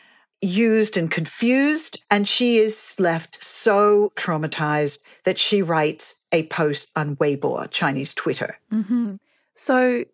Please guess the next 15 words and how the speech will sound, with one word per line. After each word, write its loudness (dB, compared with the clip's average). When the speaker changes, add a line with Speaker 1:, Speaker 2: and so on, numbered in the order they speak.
Speaker 2:
this -2
post -4
that -4
Peng -4
Shuai -2
makes -8
on -6
Weibo, -6
can -4
you 0
tell -4
me 0
what -2
it -10
says? -8